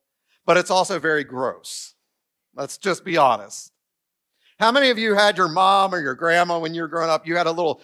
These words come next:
smudge on your face? They were like, "Thank you." And then they're, like, <laughs> doing that to you, right? And it was even gr-,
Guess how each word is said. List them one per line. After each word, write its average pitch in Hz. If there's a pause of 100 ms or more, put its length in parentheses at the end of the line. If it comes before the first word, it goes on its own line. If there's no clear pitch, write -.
(100)
smudge 175
on 185
your 165
face? 185
They 180
were 175
like, 165 (260)
"Thank 196
you." 165 (220)
And 160
then 175
they're, 190
like, 185 (320)
<laughs> -
doing 170
that 190
to 214
you, 202
right? 208 (380)
And 214
it 214
was 208
even 269
gr-, 226